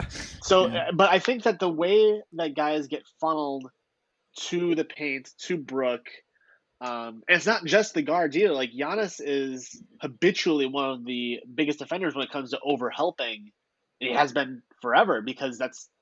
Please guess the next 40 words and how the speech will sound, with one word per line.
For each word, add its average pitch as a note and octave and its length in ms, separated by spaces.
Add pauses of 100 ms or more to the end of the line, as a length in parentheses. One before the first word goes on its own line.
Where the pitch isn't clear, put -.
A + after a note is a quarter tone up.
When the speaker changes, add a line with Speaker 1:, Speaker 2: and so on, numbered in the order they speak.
(220)
Speaker 2:
you C3+ 80
know, A2 240
how C3+ 160
he C3 120
became A#2+ 540
Giannis D#3 380
and G#2+ 80
how A#2 80
he A2+ 80
became A2+ 260
a G#2 60
terror. A#2+ 460 (840)
Uh, B2 360
and D3 120
so E3+ 80
I D#3+ 60
think G3+ 200
that D#3+ 180
that D#3+ 200
goes E3 280
into, C3+ 720 (340)
that C#3+ 80
goes E3+ 220
into D#3+ 120
a C3+ 80
lot C3+ 280
of A#2+ 100
how C3+ 220
we C3+ 100
consider C3 440
Brook's A#2+ 300
defense. C#3 480
And B2+ 80
when B2+ 100
we C3 120
consider C#3+ 500
how B2+ 340
he D3+ 380
fell A#2+ 300
off B2+ 260